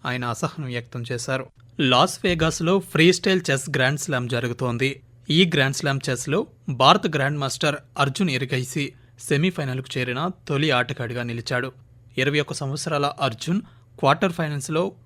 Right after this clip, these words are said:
ఉజ్బెకిస్తాన్కు చెందిన నోడిర్బెక్ను ఓడించాడు. ఇక మరొక ఈవెంట్లో భారత గ్రాండ్ మాస్టర్ ఆర్ ప్రజ్ఞానంద ప్రపంచ నెంబర్ వన్ మాగ్నస్ కార్ల్సన్ను ఓడించి క్వార్టర్ ఫైనల్స్కు అర్హత సాధించాడు.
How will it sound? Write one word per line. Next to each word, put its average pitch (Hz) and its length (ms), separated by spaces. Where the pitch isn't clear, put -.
ఉజ్బెకిస్తాన్కు 156 680
చెందిన 135 300
నోడిర్బెక్ను 139 760
ఓడించాడు. 123 580
ఇక 131 140
మరొక 147 340
ఈవెంట్లో 165 440
భారత 143 440
గ్రాండ్ 135 220
మాస్టర్ 135 380
ఆర్ 143 220
ప్రజ్ఞానంద 123 640
ప్రపంచ 190 380
నెంబర్ 147 260
వన్ 151 280
మాగ్నస్ 147 460
కార్ల్సన్ను 135 540
ఓడించి 123 420
క్వార్టర్ 139 260
ఫైనల్స్కు 123 480
అర్హత 143 280
సాధించాడు. 123 640